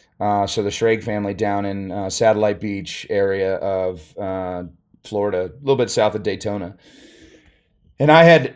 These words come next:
uh, and then after that, I met with quite a few more in Florida because a lot of them live in Florida. But, uh, that was the first one, and I had, had called her probably,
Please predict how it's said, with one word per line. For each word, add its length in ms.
uh, 600
and 140
then 100
after 220
that, 140
I 60
met 160
with 120
quite 140
a 40
few 160
more 220
in 220
Florida 680
because 320
a 40
lot 180
of 40
them 180
live 120
in 100
Florida. 320
But, 360
uh, 340
that 120
was 140
the 60
first 260
one, 320
and 180
I 160
had, 360
had 160
called 320
her 200
probably, 680